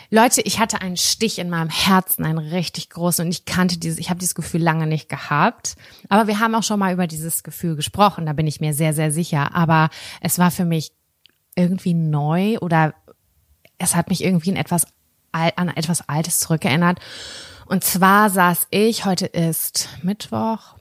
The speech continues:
ich saß am Montagabend alleine zu Hause. Mir war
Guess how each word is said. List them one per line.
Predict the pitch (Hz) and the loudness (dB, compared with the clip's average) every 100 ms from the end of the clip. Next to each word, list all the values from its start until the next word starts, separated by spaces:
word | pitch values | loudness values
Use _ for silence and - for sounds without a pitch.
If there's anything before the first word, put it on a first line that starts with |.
| - - | -16 -10
ich | 160 | -4
saß | - 185 - | 0 0 0
am | 175 | 0
Montagabend | 185 208 202 - 180 185 - | 2 0 0 0 0 0 0
alleine | 165 165 156 | 0 0 -2
zu | 165 | -2
Hause. | 160 | -2
Mir | 165 | -2
war | 156 | -2